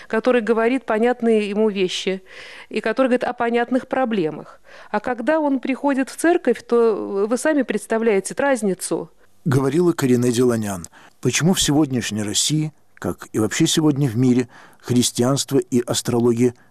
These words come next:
Speaker 2: резко конфликтуют, говорит Иван Лупандин.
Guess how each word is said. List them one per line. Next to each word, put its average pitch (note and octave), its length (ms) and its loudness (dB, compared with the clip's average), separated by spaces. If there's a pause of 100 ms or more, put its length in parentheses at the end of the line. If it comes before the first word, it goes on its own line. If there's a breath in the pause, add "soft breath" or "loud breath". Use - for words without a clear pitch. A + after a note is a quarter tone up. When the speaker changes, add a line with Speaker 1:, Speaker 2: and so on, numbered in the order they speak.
(220 soft breath)
Speaker 2:
резко B2+ 440 2
конфликтуют, C3 800 -2 (520)
говорит C3 480 0 (280)
Иван A#2+ 320 0
Лупандин. G#2+ 540 -2